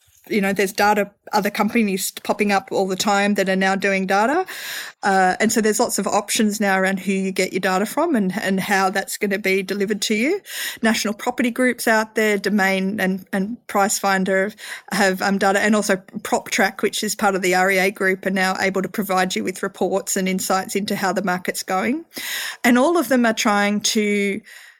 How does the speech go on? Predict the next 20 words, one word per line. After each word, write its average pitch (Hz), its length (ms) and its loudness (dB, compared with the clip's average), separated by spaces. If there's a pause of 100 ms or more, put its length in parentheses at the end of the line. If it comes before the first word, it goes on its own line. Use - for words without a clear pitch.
(220)
make 208 360 2
data 202 240 4
available 208 440 4
to 202 140 -2
the 196 80 0
tech 202 300 -2
community 196 520 2
to 190 300 0
come 202 240 2
up 262 140 2
with 214 160 -2
new 208 120 2
ideas, 202 380 2
a 220 40 -6
little 202 120 0
bit 202 140 -2
like 190 180 0
Home 185 180 0
Prezzo 196 380 0
was, 202 400 -2